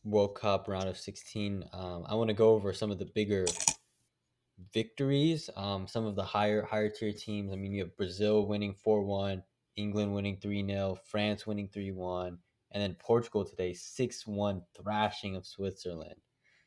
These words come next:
without Cristiano Ronaldo. I mean, what do, what do you have to say about that, Cash?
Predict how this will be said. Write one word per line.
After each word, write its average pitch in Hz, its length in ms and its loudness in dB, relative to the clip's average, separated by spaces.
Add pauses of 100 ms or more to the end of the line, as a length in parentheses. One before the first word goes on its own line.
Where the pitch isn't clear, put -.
(140)
without 107 540 2
Cristiano 98 600 -4
Ronaldo. 85 500 -6 (1300)
I 95 100 -4
mean, 87 220 -4
what 110 100 6
do, 107 100 4
what 120 100 2
do 120 60 0
you 107 60 6
have 92 100 0
to - 60 -14
say 92 220 -8
about 90 300 -12
that, 85 180 -12
Cash? - 440 -12